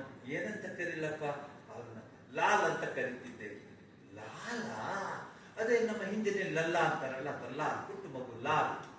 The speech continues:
"ಓಹೋ, ಲಾಲ್" ಅಂತ. ಇನ್ನೊಂದ್ ಸ್ವಲ್ಪ ಹೊತ್ತಾಗೆ ಕೇಳ್ತಾನೆ, "ಪೂರ್ತಿ ಹೆಸರು ಹೇಳು" ಅಂತ. "ಅಯ್ಯೋ, ಏನ್ ನೀನ್ ನನ್ನನ್ನು ಹಿಡ್ಕೊಂಡಿದ್ದೆ, ಅವನ ಹೆಸರು ಹೇಳು" ಅಂತ. "ಅದೇ ಲಾಲ್ ಬಹದ್ದೂರ್ ಶಾಸ್ತ್ರಿ ಅವನ ಹೆಸರು." ಇವ್ರಿಗೆ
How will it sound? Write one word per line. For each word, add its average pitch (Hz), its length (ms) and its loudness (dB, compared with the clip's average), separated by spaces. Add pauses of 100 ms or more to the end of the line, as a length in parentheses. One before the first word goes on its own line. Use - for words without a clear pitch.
(120)
"ಓಹೋ, 127 140 -4
ಲಾಲ್" - 560 -6
ಅಂತ. - 420 0 (760)
ಇನ್ನೊಂದ್ 277 220 0
ಸ್ವಲ್ಪ 254 240 4
ಹೊತ್ತಾಗೆ 214 640 2 (140)
ಕೇಳ್ತಾನೆ, 208 580 0
"ಪೂರ್ತಿ 330 380 6
ಹೆಸರು 247 280 8
ಹೇಳು" 240 160 12
ಅಂತ. - 400 4 (400)
"ಅಯ್ಯೋ, 220 440 8
ಏನ್ 233 220 4
ನೀನ್ 220 140 2
ನನ್ನನ್ನು 214 300 2
ಹಿಡ್ಕೊಂಡಿದ್ದೆ, 190 520 0
ಅವನ 156 200 2
ಹೆಸರು 147 200 -2
ಹೇಳು" 160 160 2
ಅಂತ. - 160 -2 (320)
"ಅದೇ 208 280 10 (460)
ಲಾಲ್ 220 220 8
ಬಹದ್ದೂರ್ 220 440 8
ಶಾಸ್ತ್ರಿ 180 340 0
ಅವನ 156 180 2
ಹೆಸರು." - 400 -6 (2500)
ಇವ್ರಿಗೆ 254 560 10